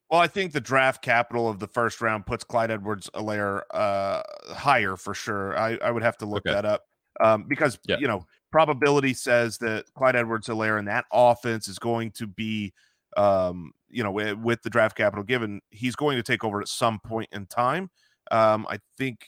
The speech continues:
Speaker 1: if memory serves, I've got him in, you know, up near fifteen. And, and with, uh, Cam Akers, I don't have him ranked there. I don't have him statted. I have him statted out in a timeshare. So he's gonna be down in, like,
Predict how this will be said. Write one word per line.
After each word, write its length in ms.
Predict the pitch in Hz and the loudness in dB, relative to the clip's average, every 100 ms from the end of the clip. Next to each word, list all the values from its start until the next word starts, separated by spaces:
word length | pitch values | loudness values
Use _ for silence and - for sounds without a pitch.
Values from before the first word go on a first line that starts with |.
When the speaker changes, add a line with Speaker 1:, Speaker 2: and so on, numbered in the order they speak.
| - | -12
Speaker 1:
if 180 | 104 - | -10 -6
memory 340 | 120 123 120 | -6 -4 -6
serves, 300 | 110 117 113 | -6 -6 -6
I've 80 | 104 | -4
got 140 | 107 107 | -4 -4
him 100 | 107 | -6
in, 280 | 107 104 - _ _ _ | -10 -12 -16 _ _ _
you 120 | 107 | -10
know, 180 | 98 95 92 - | -8 -8 -10 -4
up 200 | 101 117 | -4 -2
near 180 | 120 113 | -4 -4
fifteen. 560 | - 117 - 123 131 143 _ _ | -4 -8 -6 -8 -8 -10 _ _
And, 260 | - 131 120 - | -2 -2 -2 -8
and 220 | 113 123 | -8 -2
with, 260 | 127 120 - | -2 -2 0
uh, 220 | 117 113 | 2 2
Cam 300 | - 156 143 | 0 -4 -4
Akers, 400 | 127 180 123 107 - _ - | -2 0 -2 -2 -8 _ 0
I 60 | |
don't 140 | 214 180 | 0 2
have 180 | 147 131 | 0 0
him 240 | 135 107 | -2 -4
ranked 680 | 95 101 123 156 214 - - _ _ _ - | -2 0 0 -2 -4 -12 -18 _ _ _ -6
there. 380 | 139 147 185 | -2 0 2
I 60 | 147 | 2
don't 180 | 170 117 | 0 0
have 220 | 147 143 | 0 0
him 160 | 139 131 | -2 -8
statted. 520 | - - 139 135 113 - | -8 -2 2 2 0 0
I 140 | 123 | 0
have 160 | 175 165 | 2 -2
him 100 | 131 | -6
statted 380 | - 151 131 120 | -2 2 2 4
out 160 | 117 - | 2 2
in 140 | 147 127 | -4 -4
a 60 | |
timeshare. 540 | 110 - 113 104 - - | -4 -4 -4 -6 -12 -12
So 100 | 127 | -8
he's 100 | 180 | -4
gonna 180 | 190 135 | -2 -2
be 80 | 117 | -2
down 360 | 127 113 107 98 _ _ _ | -2 0 -2 -6 _ _ _
in, 140 | 127 | -6
like, 200 | 117 110 | -4 -4